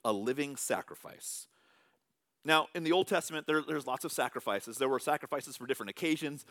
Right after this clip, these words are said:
There were lots of different kinds of sacrifices, certain animals for certain things. There was a,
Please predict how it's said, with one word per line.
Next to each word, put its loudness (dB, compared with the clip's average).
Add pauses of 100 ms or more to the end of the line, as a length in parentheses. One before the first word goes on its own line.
(140)
There 0
were 4
lots 4
of -12
different -4
kinds 0
of -8
sacrifices, 0
certain -4
animals -2
for -6
certain -8
things. -8
There 0
was 2
a, -6